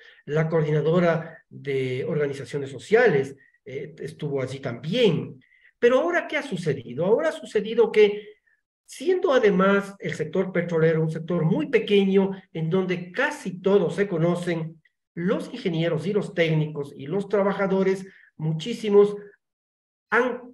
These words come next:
eh, optado por silenciarse. Porque evidentemente tú tienes Petroecuador, Repsol, dos, tres, cuatro empresas más en donde vas a trabajar. Y entonces dicen, a ver, Jorge Cáceres está dirigiendo un movimiento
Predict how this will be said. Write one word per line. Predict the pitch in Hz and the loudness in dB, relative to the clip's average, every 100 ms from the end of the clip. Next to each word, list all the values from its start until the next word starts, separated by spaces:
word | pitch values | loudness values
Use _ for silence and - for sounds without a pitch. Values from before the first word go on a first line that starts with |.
| _ - | _ -14
eh, | 175 170 160 | -8 -6 2
optado | 220 - 226 214 220 - - | 2 4 4 6 6 4 -4
por | - 170 | -4 -4
silenciarse. | 170 165 135 - 131 110 - - _ _ _ _ _ _ _ _ | -2 -2 -2 -4 -8 -8 -12 -20 _ _ _ _ _ _ _ _
Porque | 233 233 240 | 0 2 2
evidentemente | 220 285 - 294 269 269 269 240 - - - | 0 -2 -2 -2 -2 -2 0 0 -2 -12 -10
tú | 247 | -10
tienes | 240 226 143 110 - _ _ _ - | 2 4 4 0 -10 _ _ _ -2
Petroecuador, | 285 285 262 254 208 233 247 - - _ _ | -2 0 0 4 6 8 6 2 -10 _ _
Repsol, | 180 202 285 - 233 240 247 240 - _ _ _ _ _ | -8 -4 -4 2 6 6 6 0 -8 _ _ _ _ _
dos, | 240 262 262 | -2 -2 -4
tres, | - 240 240 | -4 -2 0
cuatro | 226 226 220 | 2 2 2
empresas | 185 208 208 202 | 0 0 -2 -2
más | 208 214 196 | -2 -2 -2
en | 180 | -4
donde | 175 165 | -4 -4
vas | 165 170 | -2 0
a | 156 | -2
trabajar. | 156 139 131 214 170 - - _ - - | -2 -4 0 2 2 -2 -12 _ -20 -20
Y | - | -6
entonces | 202 247 240 233 | -4 -2 -4 -6
dicen, | 240 233 226 | -8 2 4
a | 226 | 8
ver, | 240 185 - - - - | 8 6 2 -8 -18 -4
Jorge | 262 254 247 | -2 -2 -4
Cáceres | 262 285 339 294 233 | -4 -4 -6 -4 -2
está | - 214 | 2 2
dirigiendo | 202 175 - 226 269 247 | 2 -2 2 2 2 0
un | 185 | 0
movimiento | 165 160 160 180 190 196 | 2 2 2 2 0 -2